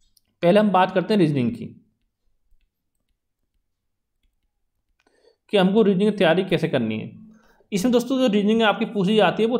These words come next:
तीन भागों में डिवाइड होती है, एक होती है आपकी वर्बल, एक होती है आपकी नॉन वर्बल और एक होती है आपकी लॉजिकल।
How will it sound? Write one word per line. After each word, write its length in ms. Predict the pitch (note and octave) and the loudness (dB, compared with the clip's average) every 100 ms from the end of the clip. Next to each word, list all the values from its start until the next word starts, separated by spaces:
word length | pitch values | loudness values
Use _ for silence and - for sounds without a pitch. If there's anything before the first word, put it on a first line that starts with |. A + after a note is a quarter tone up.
| A3+ | -4
तीन 260 | A3 A3+ G3+ | -2 0 2
भागों 260 | F3 E3+ | 0 0
में 80 | G#3 | 0
डिवाइड 240 | F3+ D#3+ C#3 | 2 4 2
होती 240 | - A2+ | 0 -6
है, 120 | G#2+ - - _ - - - _ _ G3 | -8 -12 -20 _ -18 -18 -18 _ _ 0
एक 140 | G3+ | 2
होती 220 | A3 A3 | 2 2
है 60 | A#3 | 2
आपकी 220 | G#3+ A#3+ | 2 0
वर्बल, 440 | F#3 D3+ C3+ E3 G3+ - - - _ _ _ _ _ _ _ _ _ _ _ _ _ _ _ _ _ _ _ _ _ _ _ _ _ _ _ | 0 0 0 -2 -4 -8 -20 -20 _ _ _ _ _ _ _ _ _ _ _ _ _ _ _ _ _ _ _ _ _ _ _ _ _ _ _
एक 200 | G3 G#3 | -2 2
होती 220 | G#3+ G#3+ | 0 2
है 60 | A3 | 2
आपकी 260 | F#3+ - G3+ | 2 0 0
नॉन 300 | D#3 D#3 D#3+ | 2 2 2
वर्बल 340 | D#3+ E3+ G#3 - - - _ _ _ _ _ _ _ _ _ _ _ _ _ _ _ _ _ _ _ _ _ _ _ - | 2 2 0 -6 -18 -20 _ _ _ _ _ _ _ _ _ _ _ _ _ _ _ _ _ _ _ _ _ _ _ -10
और 240 | D3 D3 - | -8 -6 -2
एक 180 | G#3+ G#3+ | 0 0
होती 220 | F#3 G#3 | -2 2
है 60 | |
आपकी 220 | E3+ - F#3+ | 0 0 0
लॉजिकल। 460 | C#3+ A2+ A2+ G#2+ | 2 0 -4 -8